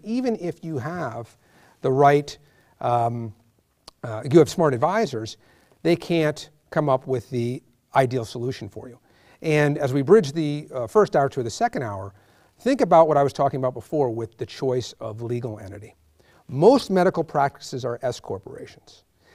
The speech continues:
Yet, as we'll talk about in the second hour, there are benefit plans, and we'll drill down to one benefit plan that's extremely valuable. I take advantage of it for myself, that many of you may want to use.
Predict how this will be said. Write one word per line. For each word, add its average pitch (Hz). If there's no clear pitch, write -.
Yet, 147
as 131
we'll 143
talk 220
about 180
in 160
the 139
second 151
hour, 139
there 151
are 139
benefit 156
plans, 113
and 123
we'll 123
drill 160
down 139
to -
one 120
benefit 165
plan 127
that's 135
extremely 220
valuable. 151
I 113
take 151
advantage 143
of 127
it 120
for -
myself, 110
that 139
many 202
of 131
you 143
may 139
want 131
to 131
use. 175